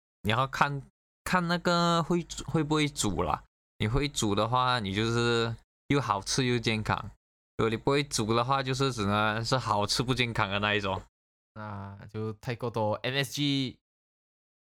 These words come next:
Speaker 1: 通常我都是选择那种好吃不健康啊。
Speaker 2: 这个，这个应该是大多数人都会选择的啦。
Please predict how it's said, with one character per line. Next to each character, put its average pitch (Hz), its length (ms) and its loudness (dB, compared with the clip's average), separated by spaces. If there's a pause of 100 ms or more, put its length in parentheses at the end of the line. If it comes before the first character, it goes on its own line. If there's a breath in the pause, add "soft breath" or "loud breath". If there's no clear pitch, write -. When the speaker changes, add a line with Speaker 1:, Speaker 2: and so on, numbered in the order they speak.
Speaker 1:
通 143 140 4
常 165 180 4
我 131 80 4
都 127 160 4
是 170 100 4
选 113 240 0
择 117 120 4
那 143 120 0
种 139 140 0
好 110 240 0
吃 - 140 0
不 139 100 -2
健 139 180 0
康 110 160 0
啊。 104 340 -2 (960)
Speaker 2:
这 113 80 -10
个， 113 400 -6
这 127 100 -16
个 123 320 -4
应 135 60 -12
该 135 100 -4
是 147 100 -4
大 151 140 2
多 139 180 0
数 139 140 -2
人 117 100 0
都 110 120 0
会 120 80 2
选 95 260 -2
择 98 180 -6
的 98 140 -6
啦。 101 460 -4